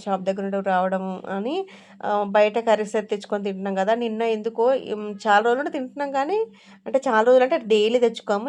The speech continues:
ఎప్పుడైనా కొంచెం, ఉమ్, లేట్ అయితే అలా, లేదా కొంచెం అన్‌ఈజీగా ఉండి వండకపోతేనే కర్రీస్ బయట తెచ్చుకుంటాము. నిన్న తెచ్చుకున్న సాంబార్ ఎందుకో తెలియదు, మా చిన్నోడికి వామిటింగ్స్ అని, మా వారికి మోషన్స్,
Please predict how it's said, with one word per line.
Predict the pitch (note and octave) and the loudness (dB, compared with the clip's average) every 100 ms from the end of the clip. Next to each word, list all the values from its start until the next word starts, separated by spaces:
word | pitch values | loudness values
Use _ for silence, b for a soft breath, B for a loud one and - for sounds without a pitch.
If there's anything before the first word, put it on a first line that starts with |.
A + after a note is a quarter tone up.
| C4 | -4
ఎప్పుడైనా | G#3+ G#3+ G#3+ A3+ B3 A#3+ A#3 | -2 -2 -2 0 0 0 -2
కొంచెం, | A3 A3 G#3 G3 _ - | -4 -4 -6 -8 _ -12
ఉమ్, | G3 G3 G3+ | -6 -2 0
లేట్ | G#3 G#3 | 0 0
అయితే | G3+ G3+ G3+ | -2 0 2
అలా, | F#3+ A#3+ G4 - _ _ _ _ _ _ _ - | 4 4 2 -4 _ _ _ _ _ _ _ -8
లేదా | G3+ G#3+ A3+ | 0 0 0
కొంచెం | A3+ G#3+ | -2 -2
అన్‌ఈజీగా | G#3 G3+ G3+ G#3+ G#3 | 0 0 -2 0 0
ఉండి | G3+ F#3+ | 0 -2
వండకపోతేనే | F3+ F#3 G3 F#3+ F#3 G3 A#3 C4+ | -2 -4 -4 -2 -4 -2 -4 0
కర్రీస్ | A3 G#3 G#3 | 0 -2 -2
బయట | F#3+ F#3+ G3 | 0 0 -4
తెచ్చుకుంటాము. | F#3+ - F3 F3+ G#3 F#4 B B B B C4 | -8 -10 -8 -8 -6 -8 B B B B 0
నిన్న | C4 | 6
తెచ్చుకున్న | C4 B3+ C4+ C#4+ | 6 6 2 0
సాంబార్ | C4+ A3 A3+ A#3+ A#3 | 0 -2 0 0 0
ఎందుకో | A3 A#3 | 0 -2
తెలియదు, | A#3 A3+ A3 G#3+ B3 | 0 0 -2 -2 -2
మా | A#3 A3+ | -2 -4
చిన్నోడికి | G#3 G3+ G3+ A3+ | -2 -4 -2 -2
వామిటింగ్స్ | G3+ G#3 A3 A3 | -2 -4 -6 -4
అని, | A3+ B3 A#3 | -4 -2 -2
మా | G3+ | 0
వారికి | F#3 F#3+ G3 | 0 0 -2
మోషన్స్, | G3 G3 G#3 G#3 | -6 -6 -8 -6